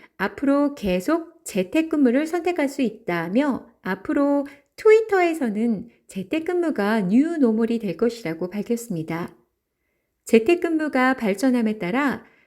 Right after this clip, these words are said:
다자간 화상회의 기술이나 업무 파일을 공유하는 클라우드 서비스도 더욱 빠른 속도로 발전할 것이라 예상됩니다. 기업의 언택트,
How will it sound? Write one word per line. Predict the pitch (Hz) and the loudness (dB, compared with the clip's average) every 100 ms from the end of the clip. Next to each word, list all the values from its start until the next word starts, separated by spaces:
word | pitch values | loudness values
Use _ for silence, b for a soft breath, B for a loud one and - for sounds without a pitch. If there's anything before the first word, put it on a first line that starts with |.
| b _ | b _
다자간 | - 202 185 269 320 320 | -8 -6 0 0 2 0
화상회의 | 320 359 403 392 381 370 330 320 | 0 -2 0 0 -2 -4 0 0
기술이나 | 311 226 226 202 170 180 302 240 B B - | 0 -2 -2 -4 -4 -2 -2 -4 B B -4
업무 | 190 214 311 330 | 0 2 2 0
파일을 | 320 269 220 220 226 | 2 2 4 2 2
공유하는 | 220 220 220 185 180 226 247 | 2 2 2 0 -2 -2 -2
클라우드 | - 381 370 359 349 311 | -2 0 0 -2 -2 -2
서비스도 | - 254 240 - - 185 208 B B _ 185 | -2 -2 -4 -6 -4 -2 -2 B B _ -4
더욱 | 175 233 269 - | 0 0 0 0
빠른 | 403 453 440 | 0 2 0
속도로 | 381 - 240 214 202 214 | -2 2 2 4 2 0
발전할 | 202 175 175 277 285 285 | -2 -4 -2 0 0 0
것이라 | 247 226 - 175 170 170 | -4 -4 -8 -6 -6 -4
예상됩니다. | 175 269 269 247 180 160 170 175 202 _ _ _ _ _ _ _ _ _ _ _ _ _ | -4 -2 -2 -2 -6 -8 -10 -10 -12 _ _ _ _ _ _ _ _ _ _ _ _ _
기업의 | - 220 214 214 330 349 - - | -2 2 2 2 2 2 -2 -10
언택트, | 196 233 285 349 320 - - - | -4 -2 -2 -4 -6 -8 -6 -6